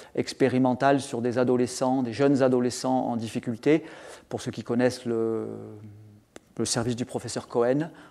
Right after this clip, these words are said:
un pavillon des adolescents et des, et des enfants, euh, à la Pitié-Salpêtrière. Et donc, il y a de plus en plus de médecins qui nous sollicitent pour faire des, des partenariats. Voilà, donc on va présenter le, le shiatsu, mais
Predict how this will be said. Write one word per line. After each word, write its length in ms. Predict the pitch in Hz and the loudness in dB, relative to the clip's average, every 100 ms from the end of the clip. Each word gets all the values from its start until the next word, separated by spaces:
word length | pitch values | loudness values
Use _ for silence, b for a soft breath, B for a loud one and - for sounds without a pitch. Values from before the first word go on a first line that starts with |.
| B | B
un 120 | 120 120 | -10 -6
pavillon 400 | 120 110 113 120 | -4 -2 -2 -2
des 160 | 113 | -2
adolescents 560 | 113 113 113 - 123 123 | -2 -2 -4 -6 -6 -6
et 120 | 110 | -6
des, 260 | 104 104 104 B B B | -6 -8 -12 B B B
et 60 | 110 | -4
des 160 | 120 | -2
enfants, 460 | 120 113 135 127 113 | -2 0 2 2 0
euh, 180 | 107 104 | -4 -4
à 80 | 110 | -4
la 80 | 113 | -4
Pitié-Salpêtrière. 1000 | 104 - 117 113 110 - 107 123 151 B B B B _ | -6 -6 -4 -4 -4 -4 0 0 0 B B B B _
Et 160 | 139 147 | 6 6
donc, 380 | - 139 156 147 | 6 4 2 2
il 100 | 123 | 4
y 80 | 127 | 4
a 60 | |
de 80 | 120 | 4
plus 180 | - 156 | 0 0
en 60 | |
plus 180 | 143 156 | 0 2
de 60 | 143 | 4
médecins 420 | 143 135 135 160 - - | 4 2 0 0 -4 -16
qui 180 | - 123 | -4 0
nous 280 | 127 123 117 | 2 2 0
sollicitent 600 | - 123 113 - 151 156 | -2 -2 -2 -2 -2 -2
pour 300 | - 131 139 | -6 -4 -4
faire 380 | - 135 139 127 | 0 4 4 4
des, 280 | 110 120 113 | -2 -2 0
des 100 | 123 | 4
partenariats. 560 | 127 - 117 107 101 - b b b b | 4 4 -2 -4 -8 -14 b b b b
Voilà, 240 | 113 95 98 | -6 -4 -6
donc 180 | 104 | -4
on 20 | 110 | 4
va 140 | 135 | 4
présenter 560 | 135 135 131 127 143 139 | 4 2 2 4 6 6
le, 320 | 117 113 110 | 4 0 0
le 120 | 120 | -2
shiatsu, 440 | - 120 - 170 | -2 -4 -2 0
mais 200 | 185 139 | 4 2